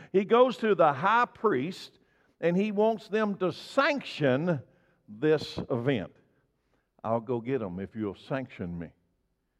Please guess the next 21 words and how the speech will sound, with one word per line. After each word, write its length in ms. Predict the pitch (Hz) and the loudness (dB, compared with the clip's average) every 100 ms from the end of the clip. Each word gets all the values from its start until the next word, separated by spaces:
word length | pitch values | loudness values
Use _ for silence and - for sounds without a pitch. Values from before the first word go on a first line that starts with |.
| _ _ _ _ _ - | _ _ _ _ _ 4
Followers 560 | 180 220 214 220 175 | 6 8 6 4 4
of 180 | 196 160 | 2 0
the 80 | 185 | 0
way. 460 | 185 190 147 101 82 _ _ _ _ _ _ | 4 4 4 -2 -8 _ _ _ _ _ _
Some 240 | - 208 208 | -2 -2 0
translations 920 | 202 220 196 160 220 202 180 170 - | -2 -2 -2 0 0 0 -4 -6 -8
say 320 | - 190 185 - _ _ _ _ | -2 0 0 -4 _ _ _ _
those 280 | 175 190 185 | 2 4 0
who 140 | 175 | -6
belong 840 | 127 170 165 208 254 196 151 107 110 - | 2 2 6 8 8 6 2 -4 -12 -6
to 360 | - 190 160 151 123 | 0 0 0 -6 -2
the 140 | 147 | 2
way. 580 | 147 185 226 160 107 80 - _ _ _ _ _ _ _ _ _ | 2 2 2 2 0 -6 -18 _ _ _ _ _ _ _ _ _
It's 160 | 190 - | -4 -2
an 100 | 226 | 0
interesting 720 | 262 269 277 214 - 226 196 | 0 0 -4 -4 -4 -4 -4
title. 640 | - 208 202 156 117 92 | -4 -2 -2 0 -2 -4
It's 220 | - 185 - | -6 -6 -6
the 100 | 226 | -10
title 480 | - 233 277 240 | -8 0 2 2
today, 400 | 208 202 180 147 | 2 2 4 4